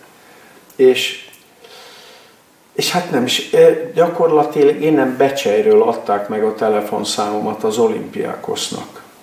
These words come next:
Ott volt valami kapcsolat, és úgy, úgy hívtak aztán az Olimpiákoszhoz.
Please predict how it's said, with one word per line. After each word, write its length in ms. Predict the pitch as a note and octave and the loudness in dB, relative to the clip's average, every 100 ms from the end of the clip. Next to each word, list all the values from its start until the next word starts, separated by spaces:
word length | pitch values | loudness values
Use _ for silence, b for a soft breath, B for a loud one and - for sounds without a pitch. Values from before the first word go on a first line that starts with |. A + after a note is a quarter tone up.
| _ _ - | _ _ -6
Ott 200 | - - | -6 2
volt 280 | A#2 A2 | 4 4
valami 480 | G#2+ G#2 G#2 G#2 G#2 | 2 0 0 -2 -6
kapcsolat, 800 | - G#2+ G#2+ - G#2+ A#2 - - - b b b b b b - | 0 0 0 -2 2 2 2 -2 -14 b b b b b b -12
és 180 | B2+ - | -8 -6
úgy, 560 | B2+ A2+ A2+ - - - - - - | -4 -6 -8 -14 -18 -20 -20 -20 -20
úgy 280 | - A#2+ A#2 | -6 -4 -4
hívtak 460 | - A2+ A2+ G#2 - | -4 -6 -2 -4 -2
aztán 340 | A2 - A2+ | -4 -4 -4
az 200 | G#2+ G#2+ | -4 -2
Olimpiákoszhoz. 1300 | G#2+ G2 G2 - - - - - - - - - - | -2 -2 -6 -4 -4 -4 -6 -8 -6 -4 -4 -4 -12